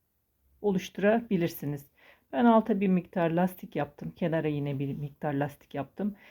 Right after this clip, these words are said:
Siz yine istediğiniz, e, lastiği kullanabilirsiniz. E, ben yaparken yine angora bir ip kullanacağım hanımlar.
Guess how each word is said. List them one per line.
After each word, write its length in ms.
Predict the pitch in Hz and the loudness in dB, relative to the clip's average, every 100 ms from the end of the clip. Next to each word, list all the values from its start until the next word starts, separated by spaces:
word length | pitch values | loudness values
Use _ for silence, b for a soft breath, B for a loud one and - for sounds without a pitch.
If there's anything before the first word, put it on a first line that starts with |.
| B B | B B
Siz 280 | - - 220 | -10 -2 6
yine 240 | 240 202 | 6 6
istediğiniz, 760 | - - 196 170 175 180 202 - - | 2 -2 -2 0 0 0 -2 -6 -8
e, 300 | 156 156 170 | -4 -2 2
lastiği 540 | 196 196 - 160 208 | 2 0 -4 -4 -4
kullanabilirsiniz. 1000 | - 180 180 190 160 147 151 143 139 135 _ b b b b b - | -2 -2 0 0 0 0 -2 -8 -10 -10 _ b b b b b -4
E, 400 | 175 175 170 170 | 0 2 2 2
ben 120 | 226 240 | 4 8
yaparken 680 | 240 240 240 240 226 240 | 8 6 4 2 2 4
yine 180 | 233 220 | 4 4
angora 420 | 214 214 220 170 | 2 4 4 2
bir 80 | 160 | 0
ip 160 | 185 - | -4 -6
kullanacağım 560 | - 220 214 190 170 | -2 2 2 2 0
hanımlar. 460 | 165 151 147 185 | 0 -2 -2 -2